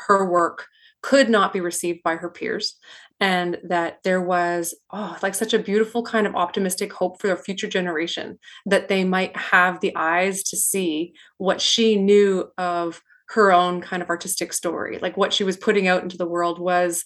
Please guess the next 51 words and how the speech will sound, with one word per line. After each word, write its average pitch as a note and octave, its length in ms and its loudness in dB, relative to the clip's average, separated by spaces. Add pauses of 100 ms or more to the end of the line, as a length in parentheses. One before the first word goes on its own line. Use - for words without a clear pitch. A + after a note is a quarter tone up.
(340)
was F#3+ 220 2
worth G#3+ 580 2 (420)
not A#3 280 4
just - 420 -2 (240)
sharing, A3+ 600 2
but F3+ 140 0
was F3 140 -6
worth F3+ 200 -2
exploring, G3 680 0
was F3 180 -8
worth F3+ 240 0
interrogating, F#3 880 0
and, F3+ 260 0 (300)
but G#3 140 0
that G3+ 120 4
it - 100 4
had F#3+ 360 0
to G3 80 0
be F#3 100 0
the F3+ 140 0
right F3 220 2
audience E3 440 -2
to - 100 -12
do F3 200 -2
that, - 260 -2 (360)
and F#3+ 180 4
that - 160 0
that F#3 160 6
audience F#3+ 280 4
wasn't G#3 220 2
there A#3 160 6
yet. - 220 2 (100)
So - 140 -8
she's F#3 180 -4
like, F#3+ 160 2
"Well, G3+ 100 2
then A3 140 4
let's A3 180 4
save A#3 220 4
it. - 140 -4 (280)
And F3+ 240 -6
even G3 220 0
if F#3+ 160 -2
I'm F#3 540 0
dead F3+ 180 2
and F#3 140 0
gone," F#3+ 320 6
which F3+ 160 -2
she - 180 -4
was, F3+ 460 2
"then F3 320 2